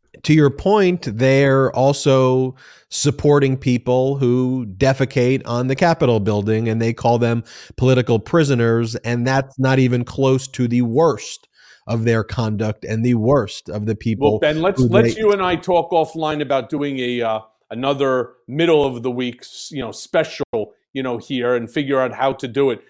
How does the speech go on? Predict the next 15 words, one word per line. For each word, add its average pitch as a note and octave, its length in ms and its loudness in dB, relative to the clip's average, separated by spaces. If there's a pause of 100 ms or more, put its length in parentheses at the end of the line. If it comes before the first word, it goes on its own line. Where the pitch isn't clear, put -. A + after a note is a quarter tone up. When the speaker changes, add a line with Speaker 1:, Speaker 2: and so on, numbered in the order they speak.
(120)
Speaker 2:
because C3 340 -4
there's D#3 220 -2
a C#3 60 2
lot C3+ 440 2
that's D#3 200 -2
going D3 400 0
on C3+ 280 -2 (220)
to D3+ 100 -4
our, C#3 480 2
and C3 280 -6
our D3 180 4
brigaders C#3 680 -2
need C#3 320 -4
to C3+ 80 -10
be A#2 440 -8